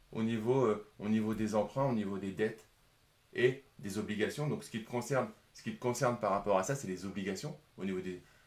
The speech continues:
des obligations, fonds euros, assurance vie. Donc voilà, ça te reparle, tu resitues l'impact potentiel de ce que je suis en train de te dire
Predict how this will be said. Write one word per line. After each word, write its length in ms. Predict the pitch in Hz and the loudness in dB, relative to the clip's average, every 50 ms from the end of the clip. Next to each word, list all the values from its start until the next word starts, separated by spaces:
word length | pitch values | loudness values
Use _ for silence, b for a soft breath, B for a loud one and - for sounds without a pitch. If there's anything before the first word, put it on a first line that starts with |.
| b b b | b b b
des 120 | 95 95 | -6 -4
obligations, 680 | 104 98 107 110 110 107 - 131 131 143 147 147 147 - - - | 0 2 4 4 4 2 2 2 2 2 2 2 0 -4 -12 -14
fonds 180 | - - 123 117 | -4 0 2 4
euros, 400 | 113 107 113 123 131 139 135 - | 4 6 8 8 8 8 6 2
assurance 420 | 110 104 - 120 110 113 113 107 120 | -2 -4 -2 -2 0 0 0 0 0
vie. 100 | 151 151 | 0 0
Donc 140 | 123 107 | 0 4
voilà, 160 | 113 113 101 - | 4 4 4 4
ça 120 | 117 113 | 4 0
te 80 | - - | 2 2
reparle, 300 | 127 113 151 156 160 156 | 2 6 6 6 6 4
tu 100 | - 113 | 2 2
resitues 560 | 117 135 131 - 147 147 147 180 208 214 - b b b b b | 2 2 2 2 0 -2 -2 -2 -6 -6 -8 b b b b b
l'impact 680 | 117 139 165 175 185 180 - 208 196 190 - - 151 | 2 6 6 8 6 6 6 6 4 4 4 -2 -4
potentiel 520 | 147 - 147 143 147 143 147 - 185 180 170 | -2 0 0 2 2 2 4 4 2 2 2
de 60 | 151 | 0
ce 80 | - | -2
que 80 | - 147 | -2 -4
je 60 | 143 | -2
suis 100 | - 139 | -2 -2
en 40 | 113 | -2
train 160 | - - 120 123 | -2 -2 -4 -2
de 40 | |
te 100 | 120 127 | 0 2
dire 300 | 123 120 123 147 170 170 | 2 2 2 2 0 -2